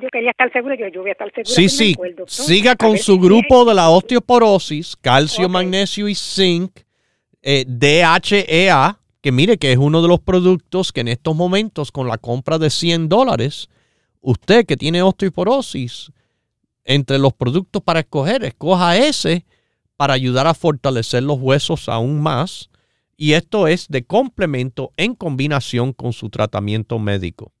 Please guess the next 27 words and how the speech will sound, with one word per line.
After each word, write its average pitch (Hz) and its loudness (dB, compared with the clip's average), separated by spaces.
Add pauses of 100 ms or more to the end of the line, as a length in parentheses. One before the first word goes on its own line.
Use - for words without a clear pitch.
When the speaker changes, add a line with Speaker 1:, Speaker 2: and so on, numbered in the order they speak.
(560)
Speaker 2:
Que 117 -4
Dios 151 0
me 160 -8
la 139 -2
bendiga 123 -8 (480)
y 107 -12
salud 104 -2
en 95 -4
cuerpo 98 -6
y 87 -2
alma. 82 -8 (720)
Siempre, 180 -2
mis 123 -6
queridísimos, 127 -6 (640)
los 135 0
productos 160 0
Rico 147 -4
Pérez 143 -2
le 113 0
van 127 0
a 185 -2
trabajar 143 -2
en 139 -4
complemento 170 -8 (160)
al 113 -6
tratamiento 113 -4
médico. 101 -6